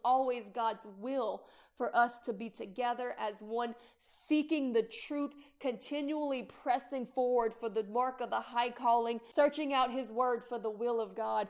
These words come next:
and helping each other to move forward in it. As ministers, I think it's important to remind ourselves sometimes that it's not our flock, it's God's.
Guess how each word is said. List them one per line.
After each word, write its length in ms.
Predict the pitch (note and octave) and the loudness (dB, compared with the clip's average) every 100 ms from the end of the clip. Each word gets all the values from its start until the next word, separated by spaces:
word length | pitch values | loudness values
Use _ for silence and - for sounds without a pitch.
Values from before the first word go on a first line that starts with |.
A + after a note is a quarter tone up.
| - | -2
and 140 | B3 | -4
helping 480 | A3+ C#4 D4 C#4 B3 | -2 0 0 0 -4
each 200 | B3 - | -6 -2
other 280 | B3 A#3 G#3+ | 2 2 2
to 160 | G#3+ A3+ | 0 -4
move 260 | A3 A3+ | -4 -6
forward 500 | - A3 G#3+ G#3 G3 - | -4 -4 -4 -8 -12 -12
in 160 | G3+ | -12
it. 260 | F#3 - - _ - - _ - | -12 -14 -18 _ -20 -20 _ -2
As 180 | - C4 | 2 2
ministers, 560 | C4 D4 D#4 D#4 D4 C4 | 2 0 0 -2 -4 0
I 120 | C4 | 0
think 260 | C4 C#4 C#4+ | 0 -6 -6
it's 140 | C#4 | -4
important 420 | B3+ C#4 C4 C4 | -4 -2 -2 -2
to 100 | C4 | -2
remind 420 | B3 A#3+ A#3 B3+ B3 | 0 0 0 0 -2
ourselves 460 | A#3 - A#3 A3+ | -2 -4 -6 -6
sometimes 560 | - A3+ A3 A#3+ A3 A3 | -8 -10 -10 -8 -8 -2
that 160 | A#3+ G#3+ | -2 -2
it's 140 | A3+ | -6
not 220 | A#3+ A#3+ | -2 0
our 160 | A#3+ A3+ | 0 -4
flock, 440 | - A#3+ A#3 A#3 | -4 -2 -2 -4
it's 160 | G3+ - | -14 -8
God's. 580 | A3 A3 G#3+ G3+ - | -6 -6 -8 -14 -20